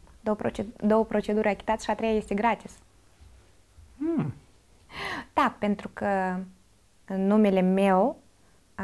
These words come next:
Speaker 1: mă reprezintă și mie îmi place să investesc în el și, a, să devină un brand nu renumit doar în Moldova, dar sunt planuri de a mă extinde mai departe și la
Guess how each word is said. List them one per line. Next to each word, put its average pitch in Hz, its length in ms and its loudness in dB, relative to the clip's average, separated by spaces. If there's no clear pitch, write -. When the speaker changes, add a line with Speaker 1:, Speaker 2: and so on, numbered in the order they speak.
Speaker 1:
mă 190 60 -2
reprezintă 175 640 -6
și - 220 -8
mie 190 200 -2
îmi 175 80 -4
place 214 340 -2
să - 140 -12
investesc 170 420 -10
în 165 120 -8
el 196 80 -6
și, 180 240 -14
a, 175 60 -14
să - 200 -12
devină 170 460 -2
un 170 180 -4
brand 170 380 0
nu 196 280 0
renumit 170 520 0
doar 170 200 2
în 160 180 -6
Moldova, 202 480 -4
dar 175 180 -10
sunt 202 260 -4
planuri 202 380 2
de 190 60 -2
a 190 60 0
mă 185 380 -4
extinde 196 640 0
mai 202 140 -2
departe 415 440 6
și - 160 -14
la 330 160 6